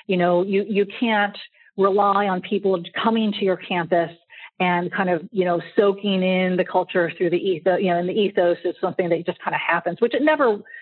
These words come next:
did in the past, but it definitely makes it clear that you can't, you can't be thinking about your culture in terms of space or place and time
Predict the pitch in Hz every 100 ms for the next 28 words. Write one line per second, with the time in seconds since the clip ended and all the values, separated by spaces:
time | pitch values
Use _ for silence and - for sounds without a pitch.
0 | - - 214 196 170 170 185 170 143 160
1 | - 190 196 247 269 240 208 - - 220
2 | 202 180 170 165 - - - - 233 220
3 | - 240 226 208 - 269 254 233 226 233
4 | 202 185 190 - 190 - 196 175 175 185
5 | 175 170 165 _ - _ _ _ _ -
6 | 202 196 190 - - _ - 160 160 -
7 | 208 196 185 - - 156 151 - 190 180
8 | 180 180